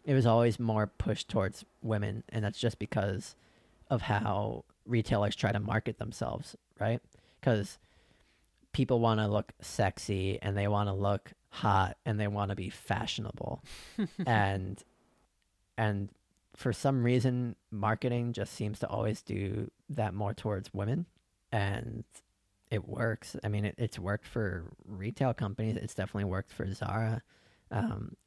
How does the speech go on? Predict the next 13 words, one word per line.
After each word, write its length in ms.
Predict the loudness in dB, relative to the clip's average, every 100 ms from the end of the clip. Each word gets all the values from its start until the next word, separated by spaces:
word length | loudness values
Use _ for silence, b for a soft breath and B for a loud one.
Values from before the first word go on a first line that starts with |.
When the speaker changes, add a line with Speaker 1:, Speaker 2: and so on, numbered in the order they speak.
| -2
Speaker 1:
I 60 | 0
don't 200 | 2 2
know 180 | 0
the 140 | 0 -2
exact 480 | -2 -2 0 0 -2
reasons 760 | 0 0 0 -2 -4 -6 -16 _ _ _ -16 -2
why 300 | 2 4 2
they 180 | 0
market 360 | 0 -2 -2 -6
more 180 | -4 -4
towards 360 | -2 -2 -2
women, 320 | -4 -2 -2 -2
but 240 | -2 -4